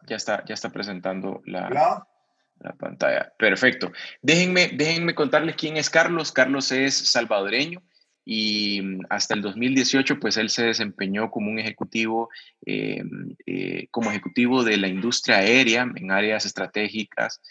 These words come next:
Speaker 1: eh, a nivel de pricing y de innovación. Él inició su carrera en el año dos mil en El Salvador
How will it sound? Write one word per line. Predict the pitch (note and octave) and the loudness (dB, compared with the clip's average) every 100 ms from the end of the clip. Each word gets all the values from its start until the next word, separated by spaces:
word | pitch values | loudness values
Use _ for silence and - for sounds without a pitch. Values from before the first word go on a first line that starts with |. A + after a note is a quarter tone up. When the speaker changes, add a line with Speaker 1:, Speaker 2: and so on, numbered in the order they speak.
| - _ - | -20 _ -4
Speaker 1:
eh, | F#2 F2+ F2 | -2 -2 -2
a | - | -4
nivel | F#2 F2+ F#2+ G2+ G2+ | -4 -4 -2 0 0
de | F#2+ | -2
pricing | F#2 A#2 B2 - A2+ G#2+ | 0 4 6 4 0 -4
y | F#2 F#2 | -2 -2
de | F#2 | 0
innovación. | F#2 F#2+ F2+ G2+ B2 B2 D3+ - - - - - | -2 -2 -2 0 2 2 0 -8 -20 -20 -20 -4
Él | G#2 A2 | 0 0
inició | A2 G2 G#2 | 0 0 0
su | - | -2
carrera | - G#2 G2+ G#2+ A2+ A#2 | -2 0 2 6 6 6
en | G2+ | 2
el | F#2+ F#2+ | -2 0
año | G2 G#2 G#2 G2+ | 0 -2 -2 -4
dos | G#2 F#2+ - | -4 -4 -4
mil | C3 C#3 | 0 0
en | C3+ | 0
El | B2 | 0
Salvador | - A#2 B2 G#2+ A#2 - | 0 0 0 0 -2 -4